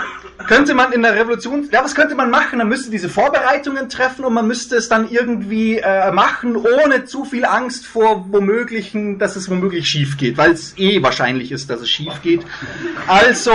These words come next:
warum nicht? Beispielsweise, ich mache, ich werfe jetzt mal was in den Raum, ähm, so, könnte doch das Plenum R eine Art, ähm, äh, Nachstellung der Revolution von vor hundert Jahren, äh,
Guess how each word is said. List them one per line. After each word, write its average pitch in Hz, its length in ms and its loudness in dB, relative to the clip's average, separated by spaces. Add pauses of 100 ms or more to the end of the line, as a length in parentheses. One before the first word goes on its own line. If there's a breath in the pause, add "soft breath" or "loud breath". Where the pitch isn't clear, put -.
warum 240 560 4
nicht? 294 340 0
Beispielsweise, 226 840 0
ich 220 60 -6
mache, 233 220 0
ich 175 100 -8
werfe 233 160 2
jetzt 214 100 -8
mal 202 120 0
was 170 120 -4
in 160 60 -8
den 143 120 -2
Raum, 285 460 2 (300 loud breath)
ähm, 208 580 2 (500)
so, 196 220 -4 (160)
könnte 294 200 2
doch 269 140 2
das 226 160 -8
Plenum 240 380 0
R 262 540 2
eine 208 260 -4
Art, 202 680 -2
ähm, 180 960 -2 (640 loud breath)
äh, 170 200 0 (640 loud breath)
Nachstellung 254 800 4
der 202 160 2
Revolution 208 540 0
von 220 180 -2
vor - 160 -2
hundert 185 320 0
Jahren, 262 640 0
äh, 180 160 4